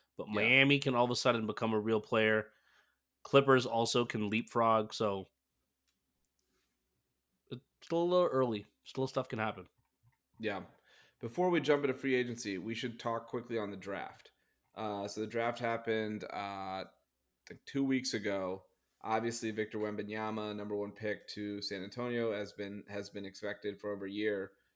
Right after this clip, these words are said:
Speaker 2: Um, that also felt pretty chalky to me, right? Like, I don't know a lot about,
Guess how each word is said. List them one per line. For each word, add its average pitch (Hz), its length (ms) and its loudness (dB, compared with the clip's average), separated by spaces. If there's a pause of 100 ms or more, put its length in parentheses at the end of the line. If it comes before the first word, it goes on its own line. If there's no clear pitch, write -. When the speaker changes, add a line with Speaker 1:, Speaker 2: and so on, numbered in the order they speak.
(540)
Speaker 2:
Um, 120 540 0
that 120 260 2
also 226 300 -2
felt 175 260 -4
pretty 165 180 -2
chalky 131 460 -4
to 92 80 -8
me, 87 180 -12
right? 101 280 -2
Like, 110 260 -2
I 110 100 -2
don't 135 200 2
know 123 160 -2
a - 0 -
lot 104 400 -4
about, 113 380 -6